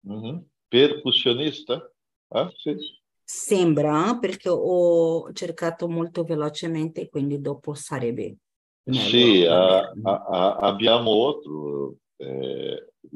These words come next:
Speaker 1: percussionista, percussionista famosissimo chiamato Sivuca.
Speaker 2: Mm.
Speaker 1: Ok? Sivuca,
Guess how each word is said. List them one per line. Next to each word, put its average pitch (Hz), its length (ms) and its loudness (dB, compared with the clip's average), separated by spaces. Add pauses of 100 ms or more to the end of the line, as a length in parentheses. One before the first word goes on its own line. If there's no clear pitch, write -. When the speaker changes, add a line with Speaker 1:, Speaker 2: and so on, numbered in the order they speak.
Speaker 1:
percussionista, 71 1040 -8
percussionista 73 880 -6
famosissimo 80 1000 -10
chiamato 82 540 -2
Sivuca. 95 960 -8 (1120)
Speaker 2:
Mm. 151 220 -8
Speaker 1:
Ok? 147 500 -2 (600)
Sivuca, 71 1400 -4